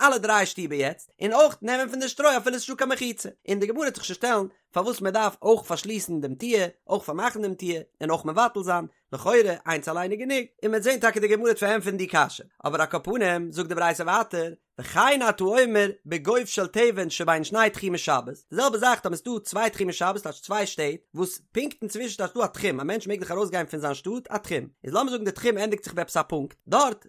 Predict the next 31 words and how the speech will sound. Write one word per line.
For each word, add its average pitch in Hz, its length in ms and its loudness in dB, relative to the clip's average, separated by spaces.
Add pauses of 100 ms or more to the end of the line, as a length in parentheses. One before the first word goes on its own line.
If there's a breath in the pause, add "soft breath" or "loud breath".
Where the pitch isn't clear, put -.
דארט 226 160 2
ווי 220 80 -8
דער 196 100 -6
תחום 220 180 0
ענדיגט 240 240 -2
זיך, 190 160 -6
דא 233 60 -2
א 226 40 4
האופן 208 280 2
שטרוי. 160 380 -4 (160)
יעצט 127 140 -8
דער 165 140 2
האופן 240 240 0
שטרוי 208 500 0 (260)
איז 160 260 -4
נאר 233 240 2
האלב 214 340 6
דער 190 120 4
האופן 180 440 0
איז 156 120 -4
אין 160 80 -6
דער 156 100 -2
תחום 196 160 0
פון 170 160 -4
די 151 140 -4
שטאט. 127 200 -10 (200)
אין 165 140 -4
האלב 233 260 6
דער 254 120 4
האופן 285 260 4
איז 240 100 -4